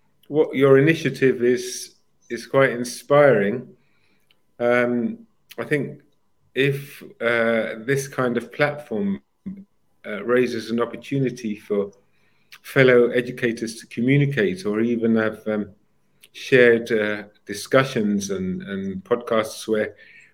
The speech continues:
we can globally meet other teachers and, and share our experiences, this, this could be a, a phenomenal way forward. And I mentioned with LinkedIn, um, uh, they do,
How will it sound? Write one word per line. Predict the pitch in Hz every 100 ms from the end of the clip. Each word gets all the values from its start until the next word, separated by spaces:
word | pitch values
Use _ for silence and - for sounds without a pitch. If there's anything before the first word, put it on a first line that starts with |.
| _
we | 110 113
can | 117
globally | 113 127 131 117 117
meet | 113 117 -
other | 113 113
teachers | 110 135 135 107 -
and, | 98 95 95 - _ _ - _ _ _ -
and | 104
share | 101 131 123 110
our | 107
experiences, | 104 - - 131 127 117 101 95 -
this, | 120 117 - - - 117
this | 120 - -
could | - 107 -
be | 110 104 -
a, | 104 101 -
a | 101
phenomenal | - 120 120 127 120 117
way | 107 110 107
forward. | - 127 113 98 101
And | 101
I | 107
mentioned | 135 135 127 107
with | 101 107
LinkedIn, | 107 110 110 123 101 98 - - - - _ _ _ _
um, | 113 107 104 101 98 98 - _ _ -
uh, | - -
they | 113 120
do, | 120 151 139 120 -